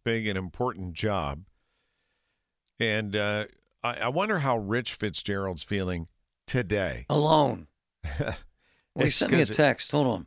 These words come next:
Speaker 1: Twelve years running the county, big job. And, uh, you know, I think he's accomplished a lot and done a lot of good.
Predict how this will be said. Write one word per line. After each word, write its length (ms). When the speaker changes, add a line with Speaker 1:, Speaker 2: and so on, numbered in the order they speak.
Speaker 1:
Twelve 480
years 560
running 300
the 80
county, 540
big 300
job. 500
And, 440
uh, 340
you 100
know, 300
I 80
think 240
he's 180
accomplished 640
a 60
lot 320
and 140
done 180
a 60
lot 240
of 80
good. 280